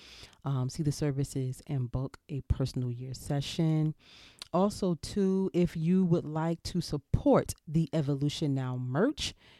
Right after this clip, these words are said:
you can go to my Facebook page at Astronumerologist seven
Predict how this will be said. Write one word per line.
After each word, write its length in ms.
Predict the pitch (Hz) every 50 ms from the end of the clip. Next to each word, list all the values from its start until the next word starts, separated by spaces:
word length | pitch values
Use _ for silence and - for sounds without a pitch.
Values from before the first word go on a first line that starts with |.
| _ _ -
you 260 | 254 311 294 247 220
can 260 | - - 220 196 185
go 220 | 175 175 175 170 170
to 380 | - - - 190 170 160 156
my 200 | 151 139 135 135
Facebook 480 | 135 - 147 135 131 - - 147 135 - -
page 400 | 175 165 160 165 170 170 - -
at 300 | 220 226 175 - - - - - - - _ _ -
Astronumerologist 840 | 190 190 175 - 180 165 151 139 139 127 131 127 123 123 - 127 -
seven 680 | - - 214 202 202 190 214 214 208 208 208 208 208